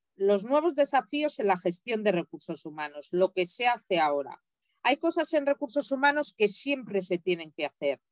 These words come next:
¿vale? Porque todos los empleados tenemos que cobrar, todos los empleados, eh, se nos tiene que hacer un contrato,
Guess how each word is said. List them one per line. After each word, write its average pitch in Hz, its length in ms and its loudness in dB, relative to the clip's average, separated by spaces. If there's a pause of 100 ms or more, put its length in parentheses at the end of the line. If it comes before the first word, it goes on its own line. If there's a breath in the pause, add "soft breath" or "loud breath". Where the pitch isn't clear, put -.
(280)
¿vale? 170 380 2 (560 soft breath)
Porque 185 480 4 (260)
todos 285 260 6
los 285 160 2
empleados 254 480 2
tenemos 185 380 -4
que - 140 -6
cobrar, 262 440 6 (140)
todos 214 260 2
los 208 220 2
empleados, 180 680 2 (360)
eh, 180 580 2
se 185 160 -4
nos 175 200 -8
tiene 190 220 0
que 180 60 2
hacer 185 200 0
un 196 80 -4
contrato, 277 640 4